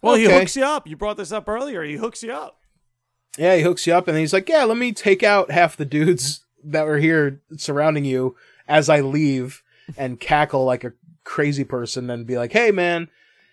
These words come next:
Speaker 2: you should stay around, 'cause we should do this again." And, like, that very much, like, "I'll see you, you know, see you later, space cowboy.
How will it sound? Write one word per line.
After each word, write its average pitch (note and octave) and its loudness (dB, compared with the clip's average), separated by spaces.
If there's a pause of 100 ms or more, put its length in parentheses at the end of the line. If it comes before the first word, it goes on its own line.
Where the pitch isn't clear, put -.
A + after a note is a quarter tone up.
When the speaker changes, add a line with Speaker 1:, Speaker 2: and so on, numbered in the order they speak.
(220)
Speaker 2:
you F4 6
should G3 -6
stay G3+ 2
around, B2+ 0
'cause B2 -8
we A3 -6
should B2+ -8
do D#3 -4
this F#3 0
again." B2 -6
And, B2 -10
like, B2+ -2
that D3 0
very D3 -2
much, C#3 -4
like, C3+ 0
"I'll C3 2
see C#3+ -2
you, C#3 2
you C3+ -6
know, A#2 -4
see - -6
you C#3 0
later, C3 -4
space - -4
cowboy. A#2+ -4